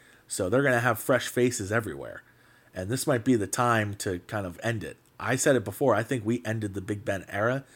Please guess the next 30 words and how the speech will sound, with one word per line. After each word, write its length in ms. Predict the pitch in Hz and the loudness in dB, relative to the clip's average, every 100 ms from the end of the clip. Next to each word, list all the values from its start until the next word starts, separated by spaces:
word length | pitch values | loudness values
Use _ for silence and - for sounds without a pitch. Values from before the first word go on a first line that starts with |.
| - | -16
He 140 | - | -4
might 160 | 120 110 | -2 0
still 160 | - 120 | 0 0
be 120 | 101 | -2
playing, 540 | - 101 113 127 143 - - - _ - | -2 -4 -2 -2 -6 -12 -20 -20 _ -2
but, 260 | 95 85 _ _ _ _ _ | -2 -2 _ _ _ _ _
you 100 | 107 | -8
know, 120 | 98 | -6
that 220 | 90 120 - | 0 -2 2
era 260 | 117 113 | 2 2
is 120 | 90 95 | 0 -8
over 280 | 85 87 | -10 -10
because 360 | 90 90 85 - - - - - - - | -10 -10 -12 -14 -16 -20 -20 -20 -20 -10
he's 240 | - 135 | 2 4
not 200 | 147 131 | 4 2
the 60 | 104 | -2
threat 360 | - 113 101 - _ _ _ _ _ | -2 0 0 -4 _ _ _ _ _
anymore, 460 | 101 87 82 69 - _ _ _ - | -10 -10 -10 -14 -16 _ _ _ -10
especially 560 | 95 - - 127 139 | -4 0 2 2 2
since 320 | 107 117 101 - | 0 -2 -4 -6
they're 240 | 104 104 | -2 -2
gonna 180 | 101 95 | -2 -4
be 120 | 92 | -6
having 300 | 98 90 90 | -4 -6 -8
such 220 | - 92 | -8 -8
a 40 | 90 | -8
new, 160 | 87 - - | -12 -14 -16
new, 480 | 104 92 98 101 95 | -14 -12 -10 -8 -8
new 120 | 104 98 | -8 -10
face. 520 | - 98 82 - | -6 -6 -4 -8